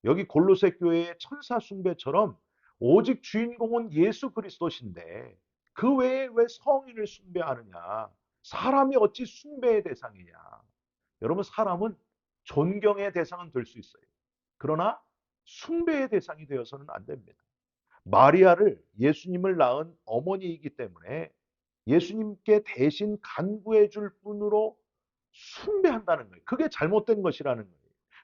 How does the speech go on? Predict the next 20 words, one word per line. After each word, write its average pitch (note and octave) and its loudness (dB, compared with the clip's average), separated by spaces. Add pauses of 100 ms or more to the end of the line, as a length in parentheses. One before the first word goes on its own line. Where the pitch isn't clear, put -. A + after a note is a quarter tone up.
그럴듯해 A3 8
보이지만은 D#3 0 (220)
그게 F#3 0
아니라는 G3 -2
겁니다. C3+ -18 (520)
사람은 G3 -4
누구나 A#2+ -8
다 F#3 -2 (440)
존경의 D#3 -8
대상은 B2+ -8
될 F#2+ -16
수 - -18
있지만은 F2+ -16 (460)
숭배의 C#4+ -6
대상은 C#3 -14
되어도, G#2+ -10 (240)
되어서는 B2 -2 (220)
안 G#2 -12
된다고 A2+ -8
하는 F#2+ -20